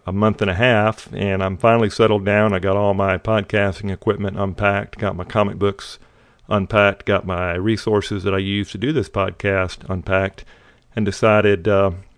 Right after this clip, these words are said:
since the dust has settled a little bit on the move, I could go ahead and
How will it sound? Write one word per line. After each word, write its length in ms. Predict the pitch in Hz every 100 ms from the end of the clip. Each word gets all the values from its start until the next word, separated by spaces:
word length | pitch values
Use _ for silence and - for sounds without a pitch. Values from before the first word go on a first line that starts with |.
| -
since 280 | - 107
the 80 | -
dust 320 | 87 110 104
has 100 | 98
settled 340 | - 123 107 98
a 40 |
little 180 | 101 101
bit 160 | 98 104
on 160 | 98
the 80 | 92
move, 400 | 98 101 98 95
I 160 | 92 90
could 220 | - -
go 120 | 98
ahead 300 | 90 95 92
and 180 | 90